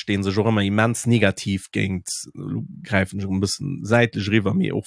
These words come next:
wie mit dem Personalaufbau, den sich über so selbst gern Käsen beschwert, die sieht, du verlieren die Leute ihr Arbeitsplatz. Absolut, f-, f-, ja, gesehen ist auch so, ne? Und das sind,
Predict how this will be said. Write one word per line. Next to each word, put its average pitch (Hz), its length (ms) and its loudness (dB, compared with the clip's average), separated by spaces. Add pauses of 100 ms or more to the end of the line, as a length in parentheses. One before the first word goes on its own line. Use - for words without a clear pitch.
wie 98 140 -4
mit 107 320 -4
dem 95 140 -2
Personalaufbau, 101 880 2 (480)
den 104 140 0
sich 98 280 -4 (380)
über 104 220 -2
so 98 120 -4
selbst 120 440 -2
gern 110 240 -2
Käsen 113 380 -2 (100)
beschwert, 120 640 2
die 101 140 -2
sieht, 95 340 0
du 101 100 -2
verlieren 92 480 -4
die 101 100 -4
Leute 107 280 0
ihr 120 60 2
Arbeitsplatz. 98 680 -2 (760)
Absolut, 117 460 0
f-, - 200 -18
f-, - 140 -20
ja, 156 300 2 (100)
gesehen 143 300 4
ist 147 100 2
auch 104 140 2
so, 101 220 -6
ne? 185 280 -2 (100)
Und 107 600 0 (840)
das 123 180 2
sind, 165 340 4